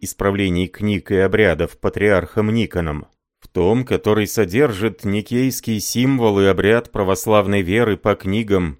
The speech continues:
печатанным в Москве до Никона, существенных разделений только два: поповщина и беспоповщина.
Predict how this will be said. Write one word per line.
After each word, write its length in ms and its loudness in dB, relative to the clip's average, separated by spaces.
печатанным 640 -2
в 80 -8
Москве 560 -2
до 160 0
Никона, 680 -2
существенных 840 -4
разделений 680 0
только 460 -2
два: 460 -2
поповщина 880 -2
и 360 -4
беспоповщина. 1300 -4